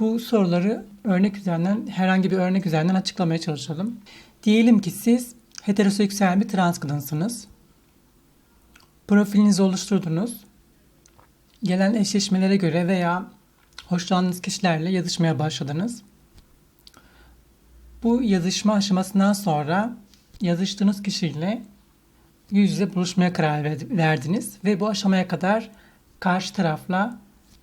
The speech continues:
trans olduğunuz bilgisini paylaşmadınız. Bu kişiyle buluştunuz ve tanışma kısmında sohbet ederken de trans olduğunuzu ve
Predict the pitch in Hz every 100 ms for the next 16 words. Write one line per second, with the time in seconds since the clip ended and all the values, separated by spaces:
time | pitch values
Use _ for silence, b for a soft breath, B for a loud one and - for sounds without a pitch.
0 | - 170 185 196 196 196 156 143 151 170
1 | 165 - 214 - 170 160 156 151 131 156
2 | 240 - - - - B B B B 226
3 | - 196 208 202 190 202 208 - 208 220
4 | - - _ _ 190 190 202 185 180 -
5 | 202 196 - - 185 180 180 185 B B
6 | B - - 175 180 196 254 196 196 196
7 | 175 165 170 180 202 - B B _ _
8 | _ _ _ _ _ - 180 185 196 -
9 | 175 151 156 156 151 135 151 175 170 175
10 | 175 180